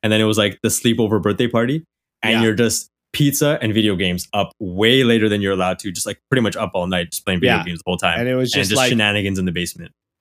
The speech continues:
Speaker 2: there's one thing that parents fear more than, like, their kids having bad friends is, like, their kids having no friends.
Speaker 1: <laughs> Yeah.
Speaker 2: So, and also, like, all the aunties and uncles knew each other. So they were like, they would kinda make this assessment. They'd be like, "Listen, we're gonna let the kids come over.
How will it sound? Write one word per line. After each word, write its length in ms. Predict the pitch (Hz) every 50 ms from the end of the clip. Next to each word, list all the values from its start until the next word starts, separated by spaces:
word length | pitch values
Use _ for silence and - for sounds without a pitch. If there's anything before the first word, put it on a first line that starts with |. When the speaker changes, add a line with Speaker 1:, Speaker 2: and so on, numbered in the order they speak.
| _ _ -
Speaker 2:
there's 180 | 156 151 139 120
one 300 | 131 139 147 151 156 156
thing 420 | - 170 165 165 175 180 180 160
that 220 | 139 135 127 120 -
parents 340 | 131 131 131 131 131 117 -
fear 340 | - - - 131 131 127 123
more 500 | 120 117 117 117 123 135 156 180 180 165 _ _ -
than, 200 | - 135 127 127
like, 300 | 123 117 117 113 - -
their 140 | - 131 123
kids 300 | 123 - - 131 123 113
having 340 | 131 127 120 120 123 117 104
bad 300 | 98 120 113 117 123 120
friends 280 | - 156 151 180 180 160
is, 100 | 139 117
like, 120 | 123 113 -
their 100 | 123 -
kids 180 | - 139 117 135
having 260 | 120 113 117 117 113
no 180 | 117 117 117 123
friends. 500 | - - 160 170 196 220 214 - - - -
Speaker 1:
<laughs> 20 |
Yeah. 180 | - 101 101 101 80 - - 311
Speaker 2:
So, 200 | - 143 135 226 - 123 - - - - - - - - -
and 160 | 175 190 202
also, 440 | 185 - - - 190 214 226 269 262
like, 260 | 247 233 214 - - - _ _ - - -
all 160 | 160 170 185
the 60 | 202
aunties 320 | 190 175 170 165 180 185 170
and 60 | 175
uncles 220 | 170 160 160 143 123
knew 140 | 120 131 139
each 160 | 156 156 -
other. 220 | 160 160 185 196 185
So 160 | - - 139
they 140 | 135 139 143
were 100 | 143 139
like, 220 | 139 135 131 - -
they 120 | 147 143
would 140 | 139 139 127
kinda 200 | - 156 156 160
make 280 | 147 139 135 143 135 -
this 160 | 147 127 - 123
assessment. 520 | 113 - - 123 123 120 - 151 139 131
They'd 80 | 127 120
be 60 | 120
like, 120 | 117 110 110
"Listen, 400 | 113 110 107 - 107 101 101 -
we're 80 | - 117
gonna 80 | 131 143
let 120 | 151 147
the 60 | - 143
kids 240 | - - 127 117
come 180 | - - 117 117
over. 380 | 113 110 104 104 110 104 101